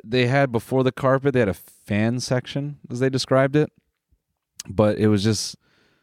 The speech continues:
almost like paid extras, just clapping and yelling at you.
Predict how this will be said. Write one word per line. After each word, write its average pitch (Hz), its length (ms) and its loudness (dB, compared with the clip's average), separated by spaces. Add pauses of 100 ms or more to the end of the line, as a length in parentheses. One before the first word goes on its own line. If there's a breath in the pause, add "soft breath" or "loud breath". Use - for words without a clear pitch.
(1200)
almost 110 220 2
like 101 140 0
paid 104 260 2
extras, 110 580 0 (800)
just 92 260 -2
clapping 104 460 0
and 95 100 0
yelling 95 320 0
at 107 140 0
you. 117 200 0